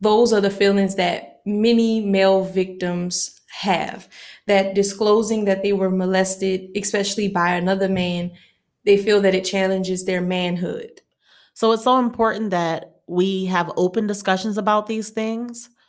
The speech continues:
Speaker 2: because it shows other victims that it's okay for them to be able to come out and them to be able to be honest about the things that have happened to them. A lot of times when it comes to sexual abuse, especially,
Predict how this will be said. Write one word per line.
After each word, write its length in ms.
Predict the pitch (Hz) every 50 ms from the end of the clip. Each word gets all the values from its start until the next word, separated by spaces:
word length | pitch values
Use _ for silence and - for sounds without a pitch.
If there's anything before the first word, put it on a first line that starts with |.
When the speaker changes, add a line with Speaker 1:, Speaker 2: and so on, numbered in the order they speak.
| _ _ _ _ -
Speaker 2:
because 320 | 214 202 220 233 226 196
it 120 | 190 180 185
shows 300 | - 226 226 220 196 - -
other 280 | - 180 180 190 185
victims 800 | 175 165 175 170 175 175 196 202 202 208 214 214 214 - - - _ _ _ _ _ -
that 280 | 175 175 170 170 - -
it's 200 | 226 233 233 -
okay 420 | 175 190 185 - 202 185 185 180
for 240 | 180 180 - 185 170
them 260 | 160 180 180 185 185
to 100 | 185 -
be 140 | 185 175 165
able 200 | 160 160 156 175
to 100 | 160 -
come 200 | - 185 170 160
out 340 | 151 151 151 147 - - - -
and 440 | - 165 165 160 160 160 160 - 160 -
them 400 | - 165 156 180 180 190 190 180
to 100 | - 185
be 140 | 170 175 165
able 180 | 160 160 -
to 100 | - -
be 200 | 170 160 - - -
honest 640 | - 165 165 170 165 160 156 160 160 - - - - - -
about 360 | - 160 156 170 165 170 165
the 60 | - 170
things 300 | 160 180 165 165 160 160
that 100 | 165 156
have 80 | 151
happened 400 | 170 165 147 147 147 - 160 156
to 80 | - 160
them. 400 | 151 147 139 - - 190 - - _ _ _ _ _ _ - - - _ -
A 80 | 202 208
lot 180 | 214 208 254
of 80 | 277 262
times 280 | - 254 233 226 202
when 100 | 190 196
it 80 | 170 -
comes 320 | - 202 190 185 190 185 190
to 580 | 190 - 208 190 180 170 170 170 165 165 - - - -
sexual 540 | - - - 190 190 185 - - 202 180 175
abuse, 340 | 165 160 170 170 170 170 -
especially, 920 | 151 160 - - - 180 180 180 - 202 180 170 165 156 151 156 156 160